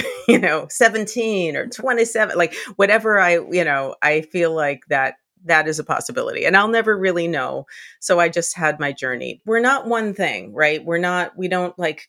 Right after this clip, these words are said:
come into the world like, "I was put on this earth to do this one thing." I think some people are, I guess, but I think that's incredibly rare. And so even, like, my, you know, first big success, which was, like, moving to L A,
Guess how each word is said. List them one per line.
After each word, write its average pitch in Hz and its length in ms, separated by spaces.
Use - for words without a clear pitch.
come 170 160
into 165 220
the 165 80
world 147 320
like, 127 320
"I 151 140
was 151 180
put - 240
on 156 160
this 147 320
earth 151 360
to - 100
do 151 200
this 143 280
one 139 240
thing." 151 360
I 151 140
think 156 280
some 269 160
people 226 300
are, 131 260
I 147 60
guess, 135 380
but 165 140
I 165 80
think 180 220
that's 156 220
incredibly 143 500
rare. - 380
And 185 160
so 202 280
even, 247 480
like, 160 340
my, 147 540
you 185 80
know, 160 120
first 165 360
big 156 180
success, - 800
which 165 240
was, 147 220
like, 135 260
moving 170 640
to - 160
L 143 160
A, 131 400